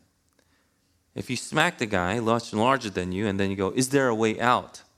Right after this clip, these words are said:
Probably not, right? Probably not. Perhaps,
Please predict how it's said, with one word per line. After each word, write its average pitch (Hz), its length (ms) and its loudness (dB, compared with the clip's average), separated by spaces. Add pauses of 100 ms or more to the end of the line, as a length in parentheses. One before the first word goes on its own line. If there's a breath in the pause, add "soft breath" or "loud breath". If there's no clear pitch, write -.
(2500)
Probably 196 480 0
not, - 540 -4 (340)
right? 131 400 -6
Probably 147 460 -2
not. 92 460 -8
Perhaps, 127 580 -2